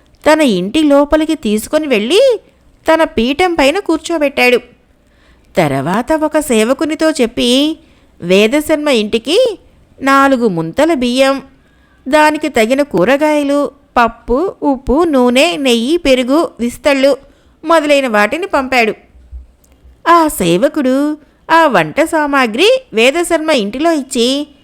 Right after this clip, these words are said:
"శర్మగారు పెద్ద శెట్టిగారింట్లో ఉన్నారు, ఆలస్యంగా ఇంటికి వస్తారని" వేదశర్మ భార్యకు చెప్పాడు. తర్వాత ఆ సేవకుడు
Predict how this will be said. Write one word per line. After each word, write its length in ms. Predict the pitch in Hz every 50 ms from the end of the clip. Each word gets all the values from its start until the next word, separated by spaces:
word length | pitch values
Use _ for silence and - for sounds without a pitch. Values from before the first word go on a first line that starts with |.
| _ _ _ _ _ _ _ _ - -
"శర్మగారు 840 | - 214 175 156 175 220 285 285 302 269 220 220 320 403 554 554 - -
పెద్ద 260 | 269 214 180 170 233 311
శెట్టిగారింట్లో 760 | 311 349 320 330 330 294 302 285 277 269 254 247 302 349 370
ఉన్నారు, 360 | 320 285 277 269 254 240 202 - - _ _ _ _ _ _ _ _ _ _ _ _ _ _ -
ఆలస్యంగా 720 | 185 180 175 180 202 240 254 - 302 302 285 285 302 302
ఇంటికి 400 | 294 254 190 175 175 208 - 311
వస్తారని" 600 | 294 285 254 262 - 240 226 214 196 196 254 381 539 571 554 508 - _ _ -
వేదశర్మ 640 | 226 247 302 349 349 359 359 - 330 277 269 285 269
భార్యకు 440 | 214 220 214 214 226 247 262 392 381 403
చెప్పాడు. 360 | - - - 247 240 220 202 - - _ _ _ _ - - _ _ _ _ _ _ _ _ _ _ _ -
తర్వాత 520 | 185 156 131 143 143 165 226 269 - - 233 226 226 240 247 262 285 - - _ 233
ఆ 180 | 233 247 254
సేవకుడు 800 | 247 - - 180 185 196 247 262 262 247 247 359 440 523 480